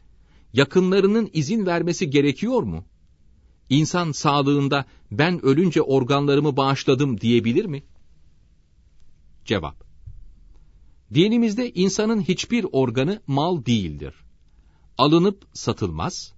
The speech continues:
bağışlanmaz. Ne kendisinin ne de yakınlarının satmaya, bağışlamaya yetkisi yoktur. Bir kişi ölünce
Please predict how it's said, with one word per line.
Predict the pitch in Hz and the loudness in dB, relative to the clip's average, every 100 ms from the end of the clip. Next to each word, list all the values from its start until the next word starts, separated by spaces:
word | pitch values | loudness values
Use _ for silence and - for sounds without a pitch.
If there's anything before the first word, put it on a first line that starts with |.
| - | -6
bağışlanmaz. | 127 135 120 - 104 80 73 71 - - _ _ _ - _ _ - | 2 2 2 0 -4 -4 -10 -14 -16 -20 _ _ _ -20 _ _ -4
Ne | 135 202 | 0 0
kendisinin | - 175 180 190 - 202 226 - - | 0 -2 -2 -2 -2 -2 -2 -6 -6
ne | 131 165 | -2 2
de | |
yakınlarının | 185 127 143 160 143 143 147 156 202 - | 2 2 -2 0 0 2 2 0 -4 -8
satmaya, | - - 143 - 156 156 190 | -8 -4 -2 -2 -2 0 -2
bağışlamaya | 131 135 139 139 147 143 143 151 | -4 0 0 0 -2 0 0 0
yetkisi | 120 131 131 143 - | 2 0 0 -6 -4
yoktur. | 196 131 127 - 76 - - - - _ _ _ _ _ _ _ _ _ _ _ - | 0 0 0 -4 -16 -16 -20 -20 -20 _ _ _ _ _ _ _ _ _ _ _ -4
Bir | 208 196 | -2 0
kişi | 208 - 196 | 0 0 -2
ölünce | 175 208 208 190 | 0 0 0 0